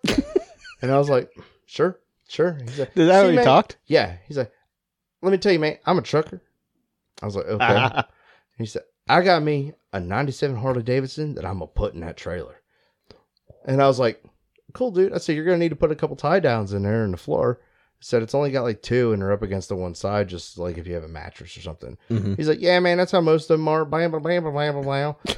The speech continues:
Speaker 2: And I was like, "Okay." So, you know, I talked to the guy a couple times, and then he's like, "How you want, how you want cash?" And I was like, "Actually, I'd like a cashier's check."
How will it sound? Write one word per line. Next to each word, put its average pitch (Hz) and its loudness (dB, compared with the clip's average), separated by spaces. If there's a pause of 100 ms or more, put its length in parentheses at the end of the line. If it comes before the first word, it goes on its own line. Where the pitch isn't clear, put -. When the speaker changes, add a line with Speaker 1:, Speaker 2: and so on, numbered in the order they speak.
(260)
Speaker 2:
And 117 4
I 95 -2
was 104 -4
like, - -6
"Okay." 113 2 (200)
So, 143 6 (640)
you 156 4
know, 165 6
I 190 6
talked 160 -2
to 151 -2
the 143 -2
guy 127 4
a 117 2
couple - -2
times, 127 -2
and 110 2
then 104 -2 (1000)
he's 117 -10
like, 127 2
"How 190 0 (140)
you 117 -4
want, - -6 (160)
how 120 -6
you 170 -2
want 151 0
cash?" 196 2
And 139 -2
I 131 0
was 120 -2
like, 117 0
"Actually, 131 0
I'd 127 0
like 123 -2
a 110 -4
cashier's 123 -4
check." - -12